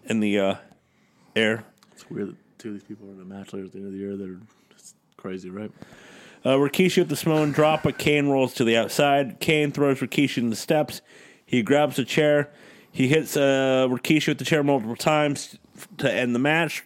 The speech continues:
Speaker 1: Too Cool comes down, but the right to censors slow them down just a bit so Kane can give them each a chair shot.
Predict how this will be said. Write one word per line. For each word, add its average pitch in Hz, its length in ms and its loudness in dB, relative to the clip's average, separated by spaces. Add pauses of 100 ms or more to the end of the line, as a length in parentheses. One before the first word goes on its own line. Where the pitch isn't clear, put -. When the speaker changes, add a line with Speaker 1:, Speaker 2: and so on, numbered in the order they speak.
Speaker 1:
Too 147 180 2
Cool 156 240 2
comes 147 320 0
down, 143 280 2 (420)
but 151 120 0
the 175 80 4
right 208 260 4
to 175 80 -2
censors 170 480 2
slow 147 260 2
them 139 160 2
down 131 280 2
just 165 240 -2
a - 40 2
bit 101 400 -2 (440)
so - 240 0
Kane 143 380 0
can 127 180 -2
give 117 220 0
them 120 220 0
each 123 260 -2
a 113 40 -10
chair 113 320 -2
shot. 104 500 -2